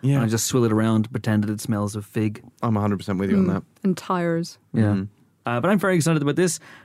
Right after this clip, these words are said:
Speaker 2: despite, I have to say, the presence of Akiva Goldsman. That is a bit of a worry, bit of a worry, bit of a, bit of a red flag.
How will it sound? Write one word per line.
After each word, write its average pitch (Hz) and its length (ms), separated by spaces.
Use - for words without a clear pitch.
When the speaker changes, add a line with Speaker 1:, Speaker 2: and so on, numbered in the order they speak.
Speaker 2:
despite, 220 520
I 156 60
have 180 180
to 214 60
say, 208 300
the 180 100
presence 180 340
of 170 100
Akiva 160 280
Goldsman. 110 460
That 151 160
is 196 380
a - 20
bit 202 100
of 202 60
a 202 60
worry, 208 380
bit 175 120
of 202 80
a 214 80
worry, 214 360
bit 160 200
of 175 100
a, 180 400
bit 165 140
of 165 40
a 170 60
red 170 260
flag. 117 640